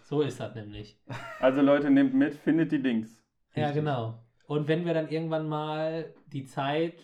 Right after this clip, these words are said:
Speaker 1: das Geld und die Möglichkeit haben, nach Japan zu fahren oder nach China, dann zeigen wir euch, dass es wirklich so war.
Speaker 3: Richtig.
Speaker 2: Ja.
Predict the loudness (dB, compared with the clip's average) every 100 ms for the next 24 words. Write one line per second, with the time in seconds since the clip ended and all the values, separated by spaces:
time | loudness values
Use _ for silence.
0 | -10 -10 -8 -6 -4 -2 -2 -4 -4 0
1 | 2 0 0 -2 -4 -4 -6 -6 -6 -4
2 | 0 -2 -2 -8 -10 -4 -4 -4 -6 -8
3 | -6 -4 -2 -4 -6 -10 -16 _ _ _
4 | -12 -12 -6 0 0 0 -4 -4 -4 -6
5 | -6 -10 -14 -14 -12 -10 -10 -12 -12 -14
6 | -12 -12 -12 -14 _ _ -20 -20 -20 _
7 | -6 -2 -2